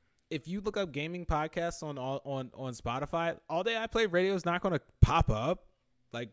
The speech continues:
you know, we're on a sto-, we're, we're part of a storefront that we have to basically get there, right? Like,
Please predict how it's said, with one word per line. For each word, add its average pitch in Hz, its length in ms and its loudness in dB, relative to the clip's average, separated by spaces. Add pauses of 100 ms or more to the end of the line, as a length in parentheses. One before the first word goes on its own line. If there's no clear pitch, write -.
you 135 100 -6
know, 143 100 -2
we're 147 200 0
on 160 180 -2
a 175 60 0
sto-, - 300 -4
we're, 151 280 0
we're 143 160 0
part 156 300 2
of 170 60 -6
a 175 40 -4
storefront 156 680 0 (540)
that 131 260 0
we 165 200 4
have 175 380 4 (120)
to 123 320 -4 (640)
basically 135 800 0 (340)
get 151 320 -2
there, 104 400 -6
right? 147 340 0 (220)
Like, 123 180 -6